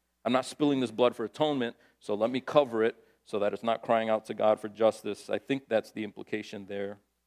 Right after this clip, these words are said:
It says, verse fourteen, "For the life of every creature is its blood,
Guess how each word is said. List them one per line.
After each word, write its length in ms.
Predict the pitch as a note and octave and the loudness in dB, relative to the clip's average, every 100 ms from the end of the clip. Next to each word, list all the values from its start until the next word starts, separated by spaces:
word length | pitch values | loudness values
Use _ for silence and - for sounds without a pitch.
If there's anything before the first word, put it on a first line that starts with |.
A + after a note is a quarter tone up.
| _ _ _ _ _ _ _ | _ _ _ _ _ _ _
It 40 | - | -4
says, 180 | C3 A2 | -2 0
verse 180 | A2 | -2
fourteen, 500 | - C3+ B2 C#3 B2+ - - - | 0 -2 -2 -4 -6 -8 -18 -18
"For 180 | - D3 | 4 6
the 100 | B2+ | 8
life 300 | C3 D3 E3 | 10 10 8
of 160 | C#3+ - | 2 8
every 300 | D3 C#3 D3 | 8 8 0
creature 460 | - D3+ D3+ D3 | 0 -2 0 0
is 140 | C3+ A#2+ | 0 -2
its 140 | B2+ | -6
blood, 520 | G#2+ A#2 A#2+ A#2+ A2 | -8 2 6 6 4